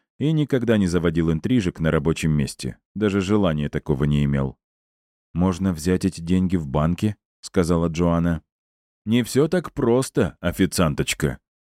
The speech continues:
Ты, должно быть, столько нулей и в жизни не видела». «Кайл!» — рыкнул я. Появилось настойчивое желание познакомить его с моим кулаком.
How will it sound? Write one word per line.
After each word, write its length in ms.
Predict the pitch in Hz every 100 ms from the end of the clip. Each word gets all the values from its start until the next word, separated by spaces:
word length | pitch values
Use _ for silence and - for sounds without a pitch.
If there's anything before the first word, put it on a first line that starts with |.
| _ -
Ты, 200 | 95 101
должно 380 | 110 101 110
быть, 180 | 104 104
столько 340 | - 110 - 107
нулей 380 | 107 110 113
и 180 | 110 113
в 80 | 104
жизни 380 | 95 98 87 104
не 180 | 101 98
видела». 540 | 90 69 73 67 64 _ _ _ _ _ _
«Кайл!» — 500 | - 113 101 76 62 - _
рыкнул 500 | 87 92 85 85 82
я. 280 | 69 69 62 - _ _
Появилось 560 | - 90 87 107 107 -
настойчивое 640 | 101 - 123 117 113 110
желание 460 | 101 104 117 117 87
познакомить 680 | 92 85 92 - 95 87 92
его 220 | 85 87
с 120 | -
моим 240 | 90 85
кулаком. 640 | 82 90 92 - 80 62 55